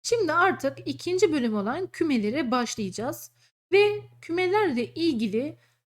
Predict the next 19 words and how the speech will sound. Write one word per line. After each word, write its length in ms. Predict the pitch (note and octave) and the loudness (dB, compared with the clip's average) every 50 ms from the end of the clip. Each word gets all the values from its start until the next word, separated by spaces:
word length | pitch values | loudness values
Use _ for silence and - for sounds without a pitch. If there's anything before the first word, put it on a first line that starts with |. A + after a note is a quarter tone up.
| _ _ _ _ | _ _ _ _
toplam 560 | - G#4 G#4+ G#4+ - F4+ G4+ G#4 G4+ G4+ - - - | 4 4 4 4 4 2 2 2 0 -4 -8 -8 -4
on 240 | G4 A4 G#4+ F4 C#4 | -2 0 0 2 2
beş 220 | D#4 F4+ F4 - | 2 0 0 -2
test 340 | - - D4 B3+ A3 - - | -4 -4 -2 -2 -2 -4 -4
var 160 | G#3 A3 G#3+ | -4 -2 -2
arkadaşlar. 840 | G#3 G3 G3 F#3+ - A3 G3+ G3+ G3+ G3+ - E4+ E4+ E4+ D#4 - _ | -2 -2 -4 -6 -6 -6 -6 -4 -6 -6 -6 -6 -6 -6 -6 -8 _
Teker 420 | - G4 F#4 - - B3+ A3+ G#3 - | -2 -2 0 0 -2 -2 -2 -2 -4
teker 380 | A3 G#3+ - G#3+ G#3 A3 A3+ | -6 -6 -4 -4 -6 -4 -4
bunların 420 | C#4+ F4 D#4 C4 A#3 G3 G3+ G3 G#3 | -2 -2 -2 0 -2 -2 -2 -4 -4
çözümlerini 800 | - - F#4 E4+ B3 B3+ A3 G#3 G3+ G3+ A3 D4 E4 C4 B3+ | 0 2 2 2 2 2 0 0 0 0 -2 -4 -4 -2 2
birlikte 380 | D4+ C#4+ G#3+ G3+ - - - C#4+ | 2 2 2 0 -4 -6 -2 -2
yapacağız. 680 | C4 A3 G#3 - G#3+ - G#3 F3 - - - - - _ _ _ _ _ _ _ _ _ _ _ _ _ _ | 0 -2 -2 -4 -6 -8 -8 -10 -10 -14 -18 -18 -18 _ _ _ _ _ _ _ _ _ _ _ _ _ _
Şimdi 520 | - - B4 A4 E4+ A#3 C4 D4 E4 - - _ _ _ | 0 0 2 2 2 0 0 -2 -2 -6 -12 _ _ _
test 280 | - A4+ A4+ G4+ F#4+ - | 0 2 4 4 2 0
dokuzda 440 | D#4+ C4+ - B3+ A#3 G3 A3+ A3 A3 | -4 -4 -4 -4 -6 -4 -4 -6 -4
kaldığımız 540 | - D4 D#4+ E4+ E4 F4 F4+ F#4 F#4+ F4 F#4+ | -2 0 2 2 4 4 4 2 2 4 4
yerden 400 | F4+ F4 F4+ F4+ F#4+ G4+ F#4 D4+ | 4 4 4 4 2 0 2 2
devam 340 | D#4+ C#4+ B3 A#3 G#3+ G3 | 2 2 2 2 0 0
edelim. 320 | F#3+ F3+ - F3 D#3 A#2 | -4 -6 -8 -10 -12 -12